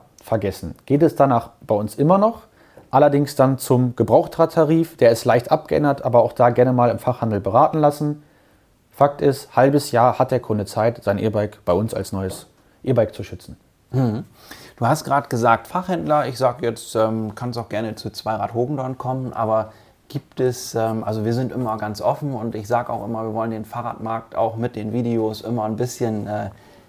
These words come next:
Speaker 2: durchsichtiger machen. Und ich weiß auch, dass es immer mal vergessen wird, die Wertgarantie anzusprechen, weil es ist ja schon so viel im Verkaufsgespräch. Äh, gibt es da irgendwie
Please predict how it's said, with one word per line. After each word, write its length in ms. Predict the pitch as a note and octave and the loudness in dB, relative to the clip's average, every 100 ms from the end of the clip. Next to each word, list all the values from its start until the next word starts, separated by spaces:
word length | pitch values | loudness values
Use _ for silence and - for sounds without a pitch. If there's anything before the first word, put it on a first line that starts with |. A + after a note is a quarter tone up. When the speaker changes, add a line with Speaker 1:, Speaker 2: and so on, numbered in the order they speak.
| _ | _
Speaker 2:
durchsichtiger 720 | - D3+ D#3 C#3+ F3 - - C#3+ | 2 2 4 -2 -2 -4 -4 -4
machen. 340 | C#3 D3 E3 | -6 -8 -10
Und 140 | - | -8
ich 160 | G2+ G#2 | -8 -2
weiß 260 | A#2 A#2+ B2 | 0 0 -4
auch, 120 | B2 | -8
dass 300 | A#2+ A#2 - | -10 -12 -8
es 260 | A2+ A2 | -6 -6
immer 260 | - C3+ C3+ | -4 -4 -2
mal 260 | B2 B2 A#2+ | -2 -2 -4
vergessen 460 | - G#2+ B2+ C3 | -6 -4 -4 -4
wird, 220 | A#2 A#2 - _ _ | -2 -4 -6 _ _
die 160 | A2+ G#2 | -6 -2
Wertgarantie 640 | C3 - C3+ B2 - A#2 | -2 -2 -8 -8 -10 -8
anzusprechen, 840 | - E3+ F3+ F3+ - - D#3 D#3+ | -2 -2 -2 -8 -8 -10 -8 -6
weil 200 | A#2+ B2 | -2 -2
es 120 | G#2+ - | -4 -10
ist 160 | C3+ | -8
ja 120 | A#2+ | -8
schon 260 | B2 C#3 C#3 | -6 -4 0
so 280 | C#3 F#3 F#3+ | 6 8 8
viel 380 | F#3+ - G3 F#3+ | 2 -4 -2 -2
im 140 | E3+ | -6
Verkaufsgespräch. 1000 | - F3 E3 E3+ - D#3 - - D#3 - _ - - - - _ - | -10 -6 -4 -4 -8 -14 -8 -6 -6 -12 _ -20 -20 -20 -20 _ 0
Äh, 360 | C3+ C3+ C3+ C3 - _ _ _ _ _ | 6 8 6 0 -12 _ _ _ _ _
gibt 260 | - F3+ - | 0 0 2
es 180 | F#3+ - | 0 2
da 160 | E3 | 0
irgendwie 720 | - F3 F#3 D#3+ E3+ F3 D#3 | 0 -2 -4 -2 -2 0 -2